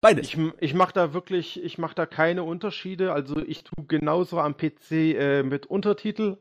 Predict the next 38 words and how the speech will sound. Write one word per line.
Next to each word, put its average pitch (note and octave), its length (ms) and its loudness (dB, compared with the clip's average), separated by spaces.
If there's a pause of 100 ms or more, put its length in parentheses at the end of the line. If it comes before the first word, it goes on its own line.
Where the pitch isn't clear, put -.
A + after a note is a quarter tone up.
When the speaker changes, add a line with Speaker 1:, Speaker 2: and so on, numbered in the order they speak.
Speaker 2:
hauptsächlich C#3+ 540 2
Englisch, F3+ 440 0
weil C3+ 260 2 (100)
ich - 100 -12
mag C#3+ 180 0
keine F#3 280 -2
deutschen E3 320 0
Untertitel F3 420 -6
irgendwie. F3 460 0 (160)
Speaker 1:
<laughs> - 180 -20
Speaker 2:
Das, - 600 8
das C#3+ 160 0
ist - 180 2
irgendwie, F3 520 6
äh? G3 480 4 (520)
Speaker 1:
<laughs> - 20 -18
Die D3+ 360 4 (400)
arme F3 680 2
Speaker 2:
Äh, - 80 2
Speaker 1:
deutsche D#3+ 160 2
Sprache. C3+ 400 -4 (920)
Speaker 2:
Ja, G3 140 6 (480)
d-, G3 140 2
das D#3+ 180 -8
hört A3 120 -2
sich A#3+ 120 -12
so G3+ 80 -10
unnatürlich A#3+ 680 -4
an, C3+ 140 -6
wie D#3 80 -6
sie D3+ 120 -8
teilweise E3+ 460 2
halt E3 100 2
eben D3+ 280 -4
Wörter F3+ 220 0
verwenden F3 460 -2
im D3+ 200 -2
Deutschen, F#3+ 520 0